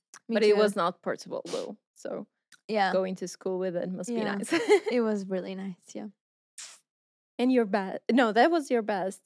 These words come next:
Speaker 2: And your worst was the, the
Speaker 1: The
Speaker 2: socks.
Speaker 1: socks, yeah.
Speaker 2: Okay, nice. I actually, I was trying to, um, run <laughs> through my presents
Speaker 1: <laughs>
Speaker 2: to find something.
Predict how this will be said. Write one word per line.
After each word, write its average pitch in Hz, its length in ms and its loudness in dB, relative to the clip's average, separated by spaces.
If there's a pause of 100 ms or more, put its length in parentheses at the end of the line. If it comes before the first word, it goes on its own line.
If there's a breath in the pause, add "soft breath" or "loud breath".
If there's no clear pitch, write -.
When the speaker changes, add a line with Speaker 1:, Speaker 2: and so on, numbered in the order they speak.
(100)
Speaker 2:
And 226 140 2
your 220 160 0
worst 226 340 -2
was 233 240 0
the, 208 80 -12 (120)
the 190 140 -6
Speaker 1:
The 269 100 0
Speaker 2:
socks. - 460 0
Speaker 1:
socks, - 40 -
yeah. 208 140 4
Speaker 2:
Okay, 185 220 0 (200)
nice. 180 200 -8 (800 loud breath)
I 415 220 2
actually, 277 260 4
I 262 40 6
was 247 200 0
trying 214 420 0
to, 180 600 -2
um, 180 840 -2 (380)
run 196 360 2
<laughs> - 40 -6
through 302 320 8
my 370 160 6
presents 311 760 4 (300)
Speaker 1:
<laughs> 539 260 -8
Speaker 2:
to 320 120 2
find 220 500 2
something. 185 560 0